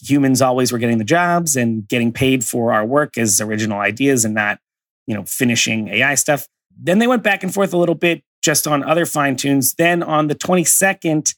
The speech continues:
the A M P T P called the W G A negotiating committee into a room to what they thought was negotiate. And instead, it was filled with the C E Os of these big companies who then berated them for not taking their first offer.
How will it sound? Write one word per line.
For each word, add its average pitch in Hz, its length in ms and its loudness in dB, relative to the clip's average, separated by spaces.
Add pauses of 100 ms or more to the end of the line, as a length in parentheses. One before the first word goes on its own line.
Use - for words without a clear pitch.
(280)
the 135 160 0
A 151 40 2
M 156 140 2
P 151 120 -4
T 135 80 -8
P 143 160 -2
called 151 460 0
the 139 280 0 (140)
W 135 240 0
G 135 160 0
A 131 320 2
negotiating 131 440 -2
committee 135 300 -2
into 120 300 0
a 117 40 0
room 165 320 2
to 117 180 -6 (340)
what 120 160 -6
they 120 100 -2
thought 165 280 0
was 131 120 -4
negotiate. 135 580 -2 (280)
And 143 80 0
instead, 143 400 0
it - 80 -4
was 131 240 -2
filled 143 340 -4
with 135 220 -4
the 135 100 0
C 135 380 2
E 131 60 4
Os 139 220 0
of 131 80 -6
these 123 120 -4
big 127 220 -6
companies 165 480 0
who 135 80 -2
then 127 280 2 (320)
berated 143 460 0
them 156 220 2
for 139 160 -4
not 123 260 -2
taking 135 400 -2
their 131 160 -2
first 135 380 -4
offer. 180 440 0